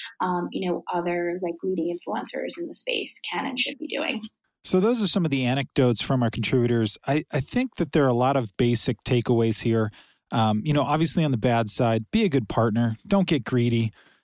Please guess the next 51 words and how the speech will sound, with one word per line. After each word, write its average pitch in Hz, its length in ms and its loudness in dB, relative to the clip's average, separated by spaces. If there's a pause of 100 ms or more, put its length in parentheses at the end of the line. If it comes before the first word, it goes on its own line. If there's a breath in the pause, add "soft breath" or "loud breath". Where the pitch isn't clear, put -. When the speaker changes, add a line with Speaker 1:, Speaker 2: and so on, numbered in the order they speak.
(140 soft breath)
Speaker 2:
Uh, 131 120 -2
don't 190 360 -2
pack 127 340 -2
sponsored - 460 0
content 117 680 0
in, 117 440 0
you 131 120 0
know, 107 260 0
in, 139 180 -6
inside 131 420 2
of 113 100 0
your 117 80 0
stories 117 460 2
so - 80 0
that 117 160 0
it's 110 140 -2
hard 113 240 0
to 104 40 0
find. 120 380 0
Give 262 320 -2 (460 loud breath)
the 143 80 0
brands, 120 920 0
you 131 140 -2
know, 110 180 2
the 107 220 0
respect 113 540 0
that 113 180 -2
they're 101 160 0
due. 117 540 2 (320)
You 165 160 -6
know, 123 100 2
maybe 165 340 2
you 165 120 4
don't 147 200 -2
feel 139 220 0
like 131 200 0
they're 120 140 0
paying 190 360 0
you 170 100 2
enough. 151 340 0
Maybe 135 300 0
you 131 80 4
don't 120 240 0
feel 131 240 0
like 113 180 0
they've 147 200 2
been 139 120 0
a 127 60 -2
great 123 240 0
partner. 131 340 2
That 147 160 -2